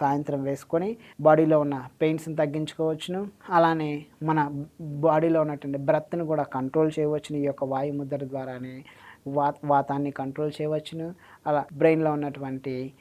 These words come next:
మనసుని, మనకి థాట్ ప్రాసెస్ని మనం కంట్రోల్ చేయవచ్చును. ఈ రకంగా మన యొక్క శరీరంలో బ్రెయిన్ని మరియు థాట్ ప్రాసెస్ని,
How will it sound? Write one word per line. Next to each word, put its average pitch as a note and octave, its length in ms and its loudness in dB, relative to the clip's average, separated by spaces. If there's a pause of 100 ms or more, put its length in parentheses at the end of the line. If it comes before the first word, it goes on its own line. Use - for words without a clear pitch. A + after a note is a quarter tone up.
(280)
మనసుని, E3 460 0 (420)
మనకి C#3 380 -6 (340)
థాట్ D#3 300 2
ప్రాసెస్ని C3+ 500 0 (260)
మనం C#3+ 140 -6
కంట్రోల్ C#3 420 -4 (100)
చేయవచ్చును. C#3+ 360 -4
ఈ C#3+ 60 -2
రకంగా D#3+ 480 -4 (320)
మన D#3+ 120 -2
యొక్క D3 360 -4 (100)
శరీరంలో D#3 520 0
బ్రెయిన్ని C#3 580 -2 (340)
మరియు C3 280 -4
థాట్ B2 260 -4
ప్రాసెస్ని, D#3 580 -2